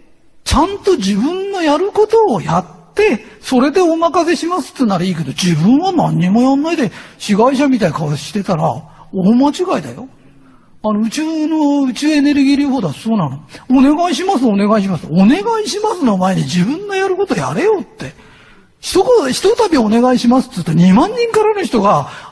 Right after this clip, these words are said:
あんたのために無償の愛でやってくれんだよって。あんた何やんのって。ね？自分のやることもやんないで「お願いします、お願いします」って言ってたら、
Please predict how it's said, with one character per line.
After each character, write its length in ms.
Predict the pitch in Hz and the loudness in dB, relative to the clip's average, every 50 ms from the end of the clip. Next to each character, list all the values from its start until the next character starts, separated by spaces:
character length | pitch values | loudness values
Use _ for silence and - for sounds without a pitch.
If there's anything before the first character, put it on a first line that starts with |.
| - - | -20 -6
あ 140 | - 190 262 | -2 0 0
ん 100 | 392 415 | 0 0
た 140 | - 381 311 | 0 2 2
の 80 | 269 220 | 2 2
た 140 | 214 202 | 2 2
め 100 | 208 240 | 2 2
に 60 | 226 180 | 0 2
無 140 | - 190 | 2 0
償 280 | 170 127 - 240 285 311 | 2 2 2 2 2 2
の 160 | 359 403 415 | 0 0 2
愛 100 | 427 453 | 2 2
で 280 | 370 240 190 165 147 - - - - - - | 2 2 2 0 -2 -6 -14 -20 -20 -4 -2
や 160 | 165 147 156 | 0 0 0
っ 100 | - - | -2 -2
て 100 | - 202 | -2 2
く 120 | 170 269 | 2 2
れ 120 | 294 349 403 | 2 2 -2
ん 80 | 466 | -2
だ 120 | 440 269 214 | -2 0 0
よ 200 | 240 349 415 - | 0 -2 -4 -6
っ 60 | - | -6
て。 220 | - - - 131 - - - - - - _ _ - - | -6 -6 -6 -6 -12 -20 -20 -20 -20 -20 _ _ -10 -4
あ 160 | - - 277 | 0 0 0
ん 100 | - 539 | 0 0
た 140 | - 440 208 | -2 -2 0
何 320 | 160 139 156 - 440 523 494 | 2 2 0 0 0 -2 0
や 140 | 240 233 | 0 0
ん 120 | 254 247 160 | 0 0 0
の 140 | 165 - - | 0 0 0
っ 160 | - - - | -2 -2 -10
て。 160 | - 226 - - - - - _ _ _ _ _ _ _ _ _ _ _ _ _ _ _ | -10 -10 -10 -12 -20 -20 -20 _ _ _ _ _ _ _ _ _ _ _ _ _ _ _
ね？ 480 | 165 165 208 277 370 370 - - - - - | 0 2 2 2 0 -2 -12 -18 -20 -8 -4
自 220 | 147 151 170 185 | 0 2 2 4
分 280 | 156 170 247 302 349 381 | 4 4 4 4 2 0
の 120 | 381 381 | -4 -2
や 120 | 381 359 370 | 0 0 0
る 100 | 381 349 | 2 2
こ 120 | 392 392 | 0 0
と 120 | 392 427 427 | 0 0 0
も 100 | 415 339 | 0 2
や 140 | 240 214 | 0 2
ん 80 | 202 190 | 2 2
な 120 | 185 233 | 0 0
い 40 | 294 | 0
で 60 | 277 | 0
「お 140 | 214 143 - | -2 -2 0
願 300 | - 190 180 180 208 233 | 0 0 2 2 2 2
い 40 | 240 | 2
し 80 | 208 269 | 0 -2
ま 140 | 311 349 | -2 -2
す、 100 | 311 269 | -4 -2
お 40 | 339 | -2
願 340 | 220 165 160 170 180 196 208 | -2 -2 -2 -2 -2 -2 -2
い 20 | |
し 100 | 185 190 233 | -2 0 -2
ま 120 | 254 294 | -2 -2
す」 40 | 294 - | -4 -8
っ 20 | - | -18
て 0 | |
言 60 | - | -14
っ 40 | _ | _
て 120 | - 220 | -6 -2
た 120 | - 196 170 | -2 0 -2
ら、 160 | 147 135 | -2 -4